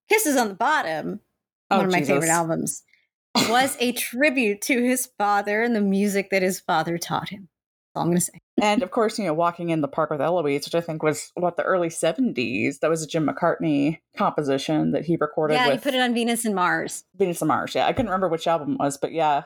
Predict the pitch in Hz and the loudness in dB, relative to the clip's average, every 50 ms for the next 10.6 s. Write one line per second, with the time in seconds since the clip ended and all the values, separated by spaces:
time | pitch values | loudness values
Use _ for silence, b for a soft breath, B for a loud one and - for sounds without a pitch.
0 | - _ _ - 180 180 - - 226 233 175 156 139 135 - _ - 170 175 165 | -8 _ _ -4 -2 0 0 0 0 0 0 0 0 -4 -4 _ -2 -2 0 0
1 | 165 165 160 156 156 156 160 190 - - - - - 160 156 165 - 170 160 147 | 0 0 2 2 0 0 0 -2 -6 -10 -6 -2 -2 -2 -2 -2 -2 -2 0 0
2 | 147 151 170 208 226 - _ _ _ _ - 190 92 90 - - 55 55 - _ | 0 0 0 -2 -4 -6 _ _ _ _ -4 -2 -2 0 0 0 -2 -2 -4 _
3 | _ _ _ _ _ _ _ _ _ _ _ _ _ _ - 202 226 220 220 269 | _ _ _ _ _ _ _ _ _ _ _ _ _ _ -4 0 0 2 2 0
4 | 277 269 - _ 277 269 277 285 277 - - 214 226 294 285 185 - - _ _ | 0 -2 -2 _ -2 0 0 0 0 0 0 2 2 2 2 0 -2 -4 _ _
5 | _ _ _ _ _ _ _ _ _ _ _ _ _ - 277 285 302 294 - - | _ _ _ _ _ _ _ _ _ _ _ _ _ 0 0 0 0 0 -4 -2
6 | 320 320 330 339 - - 269 247 240 - - - 233 226 - 190 185 180 180 175 | 0 0 0 0 0 0 0 0 0 -2 -6 -6 -4 -2 0 2 2 2 2 0
7 | - - - 208 196 196 196 196 190 190 - - - 226 185 196 196 - - - | -4 -4 -2 0 2 2 2 2 0 -2 -6 -6 -4 0 0 0 0 0 -2 -2
8 | - 269 277 - - 175 170 - - - 160 - _ _ _ _ _ - 175 156 | 0 0 0 0 0 0 0 0 -2 -6 -10 -12 _ _ _ _ _ -2 0 0
9 | 131 131 - - - - - - - 180 165 147 147 139 139 143 135 - - - | 2 2 0 -2 -4 -6 -8 -4 -2 0 2 2 2 2 2 0 -2 -4 -10 -12
10 | _ - - 214 226 220 214 214 208 202 196 | _ 0 0 2 2 0 -2 -2 -2 -4 -4